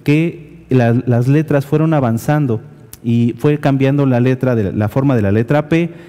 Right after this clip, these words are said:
volviéndose como un gancho. Vamos a verlo en esta más sencillo. Aquí está, ustedes lo pueden ver ahí, que la letra P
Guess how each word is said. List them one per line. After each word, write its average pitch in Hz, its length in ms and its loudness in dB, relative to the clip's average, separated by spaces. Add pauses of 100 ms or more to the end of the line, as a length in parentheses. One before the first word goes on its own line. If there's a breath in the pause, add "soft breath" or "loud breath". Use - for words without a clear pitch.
(120)
volviéndose 131 580 0
como 113 340 0
un 135 280 2
gancho. 117 560 -2 (160)
Vamos 135 320 -2
a 110 40 0
verlo 120 260 -2
en 110 80 0
esta 110 240 -2
más 95 240 -2
sencillo. 117 560 -4 (480 loud breath)
Aquí 107 280 -2
está, 175 400 -2 (260 loud breath)
ustedes 127 360 0
lo 120 100 -2
pueden 135 240 0
ver 147 160 0
ahí, 175 220 0
que - 160 -4
la 104 120 2
letra 123 400 0
P 202 340 -2